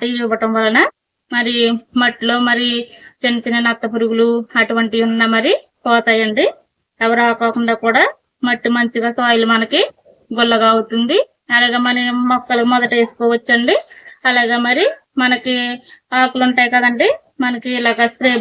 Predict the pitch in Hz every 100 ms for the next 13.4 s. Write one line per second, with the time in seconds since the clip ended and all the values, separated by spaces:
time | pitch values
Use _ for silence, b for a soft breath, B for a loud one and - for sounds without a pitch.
0 | 233 233 233 233 240 233 - 254 415 -
1 | _ _ _ _ - 254 247 254 240 254
2 | 247 233 240 240 247 240 359 640 - _
3 | _ 247 262 262 254 247 247 247 247 247
4 | 247 240 247 240 247 240 240 233 254 233
5 | 233 233 226 233 233 233 247 466 - _
6 | b b - 254 247 269 277 262 240 262
7 | 254 240 - 240 233 240 392 659 _ _
8 | - 254 247 240 240 254 247 233 254 233
9 | 240 226 226 220 220 220 330 622 B B
10 | B B 254 247 254 247 247 233 240 233
11 | 233 233 254 640 - 311 233 233 233 226
12 | 226 240 453 - _ - 269 262 262 254
13 | 254 254 254